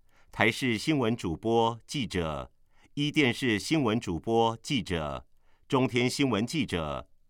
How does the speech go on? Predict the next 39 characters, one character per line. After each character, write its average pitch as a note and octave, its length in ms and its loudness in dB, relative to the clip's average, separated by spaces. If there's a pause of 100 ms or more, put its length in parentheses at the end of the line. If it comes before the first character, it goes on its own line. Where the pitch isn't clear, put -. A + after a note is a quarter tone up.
(160)
台 A2+ 140 0
湾 C#3 160 2
大 C#3 180 6
学 F2+ 300 0
国 G2+ 220 0
发 C3+ 220 4
所 E2 320 -2
硕 B2+ 240 -2
士 G2 280 0
在 B2 260 0
职 D#2+ 180 -8
专 F#2+ 220 -2
班。 G2+ 420 0 (1040)
政 C3 280 2
见： F2+ 500 0 (680)
重 C3 240 2
拾 B2+ 260 0
老 G#2 240 4
城 F#2+ 320 -4
光 D#3 240 2
荣 A#2 200 -2
感， D2 400 0 (680)
一 C3+ 120 2
街 C3+ 360 2
一 G2+ 160 0
特 A#2+ 240 -4
色， F2 440 -2 (300)
协 B2 240 0
助 B2+ 240 4
传 A2+ 240 -2
统 B2 240 0
老 G2 160 2
店 C#3+ 200 -4
转 E2 180 -2
型， E2+ 440 -4 (300)
结 A#2+ 220 2
合 B2 200 -2
市 C#3 200 0
场 D#2 380 0